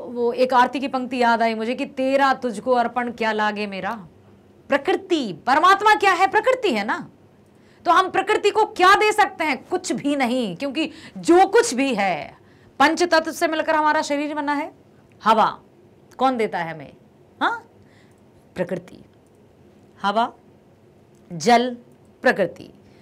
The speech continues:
अग्नि, ताप, प्रकृति, और बताइए, और धरती, आकाश, ये सब पंच तत्व है और हमारे शरीर का निर्माण हुआ। इससे ही हम, प्रकृति से ही हम हैं, हमारा अस्तित्व है। लेकिन फिर भी हमें लगता है, "नहीं, नहीं,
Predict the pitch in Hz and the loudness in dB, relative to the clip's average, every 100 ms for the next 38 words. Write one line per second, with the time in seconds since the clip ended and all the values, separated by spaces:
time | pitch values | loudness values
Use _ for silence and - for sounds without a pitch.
0 | - - 277 320 339 370 - _ _ _ | -8 0 2 2 -4 -8 -16 _ _ _
1 | _ _ _ _ - 202 330 359 - _ | _ _ _ _ 2 6 6 4 -6 _
2 | _ _ - 302 277 - - - - - | _ _ -8 -4 -6 -8 -18 -20 -20 -20
3 | _ _ _ _ - 240 294 - - _ | _ _ _ _ -2 2 2 -2 -14 _
4 | _ _ _ _ _ 220 220 269 302 392 | _ _ _ _ _ -4 0 0 0 -6
5 | - _ _ _ _ _ 240 302 370 - | -16 _ _ _ _ _ 2 4 4 -2
6 | 160 233 320 370 403 415 - _ _ _ | 0 2 4 4 2 2 -6 _ _ _
7 | _ _ - 196 190 220 - - - - | _ _ -2 -2 0 -2 -2 -12 -14 -20
8 | _ _ _ _ 233 311 339 330 370 415 | _ _ _ _ -6 0 0 2 0 2
9 | 381 349 320 320 330 339 302 294 320 277 | 0 0 0 0 0 2 2 0 0 -2
10 | 269 269 320 330 285 196 156 143 175 _ | -2 -4 -2 0 0 -2 -4 -12 -18 _
11 | _ _ _ - _ _ _ - - - | _ _ _ -20 _ _ _ -20 -20 -4
12 | 381 - - 440 453 381 359 349 339 381 | -2 -2 0 4 4 4 2 0 0 2
13 | 440 440 403 392 427 415 330 415 381 311 | 2 2 2 4 4 6 6 6 6 4
14 | 370 339 294 320 339 330 330 359 254 269 | 2 2 2 4 4 4 2 -4 -2 -2
15 | 269 302 269 403 349 302 285 269 262 208 | -2 -2 -2 -2 0 0 2 2 0 0
16 | 214 208 302 381 | 0 -2 -4 -6